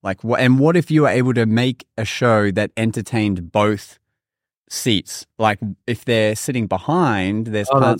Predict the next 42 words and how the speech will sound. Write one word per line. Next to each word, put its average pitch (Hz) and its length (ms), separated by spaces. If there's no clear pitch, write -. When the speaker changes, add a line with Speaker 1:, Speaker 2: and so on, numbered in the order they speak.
Speaker 1:
parts - 40
where 110 80
Speaker 2:
cool. 110 100
Speaker 1:
you 104 40
can 113 140
kinda 113 260
look 139 220
at 101 80
them 110 160
and 95 100
be 101 100
like, 95 180
"Huh, 147 340
they're 107 120
not 110 120
gonna 113 180
see 123 180
this." 131 320
But 117 100
then 117 140
maybe 127 380
there's 110 180
an 113 80
effect 135 340
built 110 220
into 127 180
that 95 200
where 98 100
it's 82 120
like 92 140
a 92 60
sucker 143 340
trick, - 340
where 95 200
actually 104 340
that 98 120
Speaker 2:
Right. 107 40
Speaker 1:
isn't 113 200
what 90 140
happens 87 400
to 90 100
them. 87 260